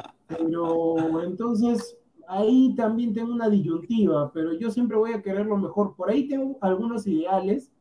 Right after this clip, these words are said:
pero yo voy a querer lo mejor para la selección, y si me preguntas a mí, yo prefiero a Australia que Emiratos Árabes Unidos.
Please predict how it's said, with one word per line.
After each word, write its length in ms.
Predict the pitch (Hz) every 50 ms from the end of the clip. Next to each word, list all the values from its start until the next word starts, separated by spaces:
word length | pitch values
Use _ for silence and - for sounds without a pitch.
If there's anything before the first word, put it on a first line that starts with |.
| _ _ _ _ _ _ _ -
pero 240 | 156 156 156 151
yo 360 | 156 175 208 214 214 214 214 165
voy 160 | 180 196 196 208
a 80 | 196
querer 260 | 196 185 175 185 190
lo 120 | 185 185 185
mejor 260 | 170 151 - 180 185
para 220 | 202 190 180 175
la 100 | 160 147
selección, 800 | 139 135 139 147 139 139 135 - - - 196 190 208 220 233 - -
y 80 | - -
si 120 | - 147
me 120 | 156 151 147
preguntas 440 | - 165 175 196 196 202 196 190
a 80 | 180 165
mí, 180 | 175 190 208 202
yo 140 | 185 175
prefiero 540 | - - - 151 143 - 175 180 175 170 156
a 20 | 143
Australia 580 | 127 127 - - 160 165 175 180 185 185 170
que 140 | - 143 139
Emiratos 460 | 127 127 131 139 139 143 143 139 -
Árabes 260 | 139 135 127 127 123
Unidos. 220 | 123 110 110 -